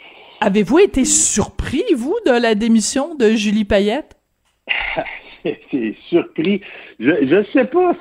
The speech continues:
Speaker 2: En fait, je, je suis toujours pas sûr d'être surpris ou pas surpris. Quand je regarde l'ensemble de la situation, je me dis qu'il y avait peut-être des choses qui étaient prévisibles. Mais
Speaker 1: Oui.
Speaker 2: au-delà de ça, au-delà de ça, là, encore, vous l'avez dit d'entrée de jeu, puis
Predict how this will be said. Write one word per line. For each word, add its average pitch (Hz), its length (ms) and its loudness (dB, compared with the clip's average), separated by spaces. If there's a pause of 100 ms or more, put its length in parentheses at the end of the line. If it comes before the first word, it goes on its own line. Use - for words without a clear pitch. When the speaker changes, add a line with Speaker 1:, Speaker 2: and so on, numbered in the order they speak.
Speaker 2:
En - 120 2
fait, 277 160 -4
je, - 300 -10
je - 60 -18
suis 151 160 -10
toujours 208 320 0
pas 190 160 -4
sûr 220 200 -4
d'être 151 220 -2
surpris 160 460 -4
ou 139 60 -6
pas 147 180 -2
surpris. 143 460 -6 (380)
Quand 233 200 2
je 170 120 0
regarde 175 320 4
l'ensemble 170 420 -4
de 151 80 -2
la - 40 -10
situation, 135 640 -6
je 127 60 -14
me 123 100 -2
dis 196 140 -8
qu'il - 80 -4
y 147 40 2
avait 135 160 0
peut-être 160 360 -2
des 143 160 2
choses 170 260 -4
qui 202 80 -4
étaient 139 180 -2
prévisibles. 104 680 -2 (540)
Mais 220 100 4
Speaker 1:
Oui. 214 100 4
Speaker 2:
au-delà 240 280 -4
de 180 160 -2 (180)
ça, 190 200 0 (300)
au-delà 139 360 0
de 143 140 -2 (140)
ça, 139 60 -2
là, 95 480 -4 (200)
encore, 127 420 -2
vous 104 120 -4
l'avez 117 300 0
dit 104 220 -6
d'entrée 104 340 -2
de 90 60 -12
jeu, 151 180 2
puis - 220 -10